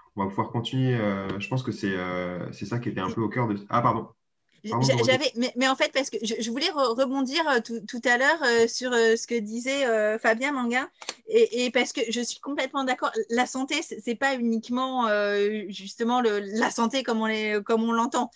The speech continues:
Speaker 2: mais c'est, c'est, c'est bien au-delà. Enfin, euh, que, que vous travaillez sur, euh, sur l'ouverture de squat, euh, je, je trouve ça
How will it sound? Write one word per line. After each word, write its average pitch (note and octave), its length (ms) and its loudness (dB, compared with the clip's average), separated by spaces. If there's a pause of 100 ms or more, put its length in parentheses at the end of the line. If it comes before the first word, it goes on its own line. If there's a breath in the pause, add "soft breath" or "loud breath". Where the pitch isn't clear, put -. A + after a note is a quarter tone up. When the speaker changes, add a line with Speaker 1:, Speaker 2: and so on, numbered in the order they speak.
(200 loud breath)
Speaker 2:
mais B3 140 4
c'est, A#3+ 200 -2
c'est, A#3+ 260 -2
c'est A#3 160 -4
bien C4 340 0
au-delà. C4+ 320 2
Enfin, - 220 -2 (340 soft breath)
euh, A3 420 6
que, B3+ 180 0
que C4+ 120 -2
vous A#3+ 180 -2
travaillez B3 520 2
sur, A#3+ 300 -2
euh, G#3 180 2
sur A3+ 180 0
l'ouverture A#3 460 0
de A#3+ 120 0
squat, C#4 500 0
euh, G3+ 920 2 (100)
je, G3 160 -4
je G3+ 140 -4
trouve B3 200 -8
ça A#3 160 4